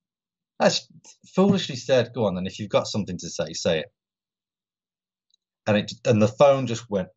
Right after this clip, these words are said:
absolutely mental. It kind of started, it, it sounded like it would start in the background, and it just kind of ramped up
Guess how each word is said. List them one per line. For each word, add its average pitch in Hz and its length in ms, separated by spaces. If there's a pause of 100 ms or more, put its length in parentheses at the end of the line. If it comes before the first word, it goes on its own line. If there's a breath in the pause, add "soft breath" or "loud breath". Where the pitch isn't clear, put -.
absolutely 110 760
mental. 85 400 (1200)
It 113 160
kind 113 200
of 107 120
started, 151 440 (100)
it, 139 180 (200)
it 175 60
sounded 208 280
like 190 180
it 165 60
would 135 100
start 143 280
in 120 40
the 113 60
background, 127 460
and 101 80
it 95 100
just - 180
kind 110 140
of 92 140
ramped 104 280
up 92 220